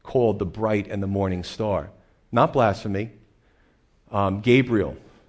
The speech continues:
mighty angel of God, right? His name means man of God. Uh, Michael means who is like God. Daniel, Daniel, El means God. God is my judge. So prophets had the name of God in their name.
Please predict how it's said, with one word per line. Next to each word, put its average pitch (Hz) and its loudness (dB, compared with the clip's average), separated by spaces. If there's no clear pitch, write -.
mighty 113 2
angel 110 0
of 92 -2
God, 95 0
right? 95 0
His 127 4
name 117 2
means 110 2
man 113 2
of 87 -4
God. 62 -6
Uh, 92 0
Michael 110 4
means 107 0
who 139 0
is 110 2
like 131 2
God. 80 -2
Daniel, 120 4
Daniel, 104 0
El 92 0
means 95 -4
God. 90 -2
God 107 4
is 98 -2
my 95 0
judge. 90 0
So 110 2
prophets 131 4
had 117 2
the 117 0
name 113 2
of 107 -2
God 110 4
in 113 -2
their 110 2
name. 107 -2